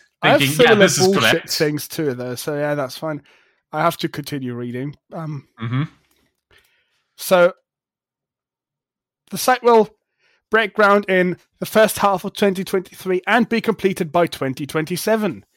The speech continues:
Speaker 1: Silicon Junction will feature two large chip fabs. These will be an advanced Angstrom era, will be advanced Angstrom era fabs with plans to produce nodes like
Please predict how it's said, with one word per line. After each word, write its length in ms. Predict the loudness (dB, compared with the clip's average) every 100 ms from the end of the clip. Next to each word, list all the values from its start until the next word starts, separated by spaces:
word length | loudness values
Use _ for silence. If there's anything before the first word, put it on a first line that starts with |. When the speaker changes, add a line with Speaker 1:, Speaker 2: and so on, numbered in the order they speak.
| _ _ _ _ -6
Speaker 1:
Silicon 440 | 0 0 0 0
Junction 400 | 0 -2 -4 -2
will 160 | 0 0
feature 360 | 0 -2 -4
two 380 | -4 -2 0 0
large 420 | 2 2 2 0
chip 220 | -2 -2 0
fabs. 580 | -2 -2 -4 -12 -18 _ _ _ _ _
These 200 | -4 0
will 120 | 0 0
be 180 | 0
an 160 | 0 0
advanced 500 | -2 0 2 2 -2 _ 0
Angstrom 500 | 0 0 0 0 2
era, 440 | 0 2 2 0 -4 _ _ _ _ _ -8
will 140 | -6 -4
be 400 | 0 0 0 -6 -4
advanced 880 | -2 2 4 6 4 2 -4 -12 -16 _ _ _ _ -4
Angstrom 440 | -2 0 0 0 0
era 220 | 2 2
fabs 460 | 2 0 0 -2 -4
with 180 | -4
plans 320 | 0 2 0 -6
to 100 | -10
produce 400 | -4 -2 -2 0
nodes 340 | 2 2 0
like 320 | -2 -4 -6